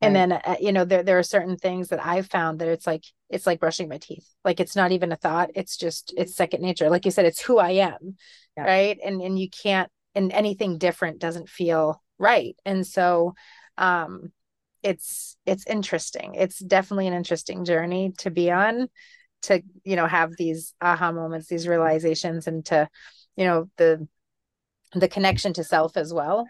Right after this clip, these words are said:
Speaker 1: I think, is really important in all of this, to be able to connect within and kind of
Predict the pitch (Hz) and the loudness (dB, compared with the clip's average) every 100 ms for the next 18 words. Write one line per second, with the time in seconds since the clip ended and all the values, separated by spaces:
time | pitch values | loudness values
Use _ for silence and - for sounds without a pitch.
0 | - 226 208 220 214 196 196 202 196 185 | -4 -4 -2 -4 -4 -2 2 2 2 2
1 | 202 196 190 185 180 180 190 208 - - | 2 2 -2 0 0 0 -2 -4 -6 -8
2 | 170 165 160 - 170 _ _ - 190 170 | -2 0 0 -2 -6 _ _ -2 2 2
3 | 170 180 165 170 170 165 160 - 170 - | 0 0 2 2 0 -4 -8 -8 -8 -4
4 | 170 160 165 160 | -2 2 2 2